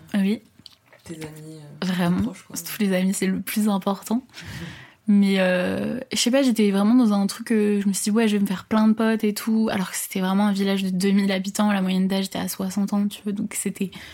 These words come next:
Speaker 1: mais je sais pas, ça m'a fait du bien pendant six mois de rien faire. Et l'endroit était quand même magnifique et, et genre, euh, même si j'a-, j'adore Paris, euh, être loin de Paris, ça fait du bien quand même. Et après, du coup, il y a ce service civique que j'ai fait, euh,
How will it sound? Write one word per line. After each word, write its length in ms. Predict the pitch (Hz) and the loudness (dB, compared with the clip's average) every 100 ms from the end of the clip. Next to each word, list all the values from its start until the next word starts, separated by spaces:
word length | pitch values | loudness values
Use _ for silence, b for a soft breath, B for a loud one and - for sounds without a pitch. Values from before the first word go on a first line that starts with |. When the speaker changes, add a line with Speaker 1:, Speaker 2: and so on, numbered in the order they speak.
| B | B
Speaker 1:
mais 60 | 233 | 0
je 60 | 208 | 2
sais 80 | 214 | 2
pas, 140 | 208 | 2
ça 100 | 247 | 2
m'a 100 | 220 | 2
fait 120 | 202 | 2
du 100 | 196 | 2
bien 180 | 196 214 | 2 2
pendant 220 | 240 220 | 4 4
six 160 | 185 - | 2 2
mois 160 | 202 214 | 4 4
de 380 | 208 190 185 185 | 2 2 0 2
rien 240 | 202 202 | 2 0
faire. 460 | 202 196 214 - - B B B B B B - | 0 -2 -4 -8 -18 B B B B B B -4
Et 100 | 202 | 0
l'endroit 440 | 196 196 196 214 | 2 2 2 0
était 180 | 196 180 | 0 -2
quand 100 | 185 | 0
même 120 | 185 | 0
magnifique 540 | 185 185 190 - 220 202 | 2 0 -2 -4 -6 -2
et, 460 | 180 180 185 - - | -2 0 -2 -6 -4
et 140 | 190 | -2
genre, 200 | 185 180 | 0 -2
euh, 220 | 185 185 185 | -2 -2 -2
même 220 | 196 202 | 0 0
si 180 | - 202 | 0 0
j'a-, 160 | 190 | 0
j'adore 280 | 185 180 185 | 0 -2 -2
Paris, 280 | 190 202 226 | -2 0 2
euh, 160 | 185 180 | 0 -2
être 140 | 196 | -4
loin 120 | 196 196 | -2 -2
de 60 | |
Paris, 240 | 190 196 202 | -2 -4 -4
ça 120 | 202 | -4
fait 140 | 190 | -4
du 140 | 180 185 | -2 -2
bien 160 | 196 | -2
quand 120 | 202 | -2
même. 260 | 190 202 208 - | -2 -2 -2 -2
Et 100 | 214 | 0
après, 320 | 180 - 226 | 0 0 2
du 180 | 220 196 | 2 2
coup, 300 | 180 220 233 | 0 2 4
il 80 | 240 | 4
y 60 | |
a 80 | 185 | 2
ce 260 | 185 202 190 | -2 -2 -2
service 300 | 190 202 196 | -2 -2 -2
civique 240 | 202 202 | -2 -2
que 100 | 214 | 0
j'ai 160 | 202 196 | 0 -2
fait, 360 | 185 202 208 202 | -2 0 0 0
euh, 300 | 185 180 | 0 -2